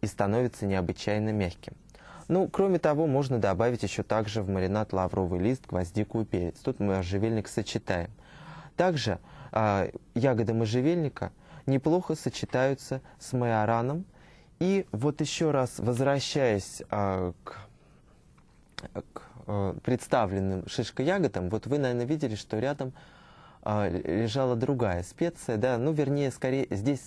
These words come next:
слово «специя» не совсем применимо, а сырьё, из которого иногда делают специю — розмарин. Так вот, розмарин и можжевельник тоже неплохо сочетаемы.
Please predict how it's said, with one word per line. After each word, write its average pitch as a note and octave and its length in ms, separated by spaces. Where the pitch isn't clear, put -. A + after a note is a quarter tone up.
слово C3 240
«специя» C3+ 440
не C3 120
совсем E3 400
применимо, G#2+ 640
а G#2+ 220
сырьё, E3 380
из C#3 120
которого B2+ 720
иногда C3 400
делают F2+ 400
специю — F#3 580
розмарин. B2+ 560
Так A#2 180
вот, D#3 220
розмарин B2+ 840
и G#2+ 240
можжевельник E3+ 720
тоже F#3 320
неплохо C3 540
сочетаемы. F#2 800